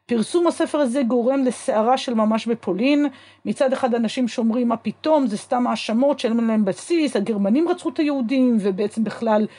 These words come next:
מי שנרצחו זה היו היהודים הקומוניסטים, ואולי בכלל הגיע להם." ומצד שני, קולות שבאותה תקופה הם הקולות שהשלטון מקדם, המשטר הזה שונה מהמשטר היום, שטוענים, "אנחנו חייבים לעשות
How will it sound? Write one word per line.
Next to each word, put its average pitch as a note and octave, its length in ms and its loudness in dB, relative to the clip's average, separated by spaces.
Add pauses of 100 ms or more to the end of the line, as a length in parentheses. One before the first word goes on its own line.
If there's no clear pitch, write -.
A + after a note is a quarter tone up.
(260)
מי B3 120 2
שנרצחו B3+ 640 0
זה A3+ 100 2
היו A3+ 200 4
היהודים A3 360 2
הקומוניסטים, C4 720 0
ואולי G#3+ 240 0
בכלל G#3 300 -2
הגיע G3+ 300 0
להם." F#4+ 220 -2 (520)
ומצד A3 380 2
שני, E4+ 260 0
קולות C#4+ 380 0
שבאותה G#3+ 400 -2
תקופה C4 480 0
הם C4+ 280 2
הקולות C4+ 400 -2
שהשלטון A#3+ 600 -2
מקדם, A3 500 -2 (480)
המשטר A#3+ 420 0
הזה A3+ 240 2
שונה A#3 280 0
מהמשטר G#3 440 0
היום, A3+ 320 2 (400)
שטוענים, B3 520 2
"אנחנו B3+ 240 0
חייבים A#3+ 440 -2
לעשות C4+ 480 0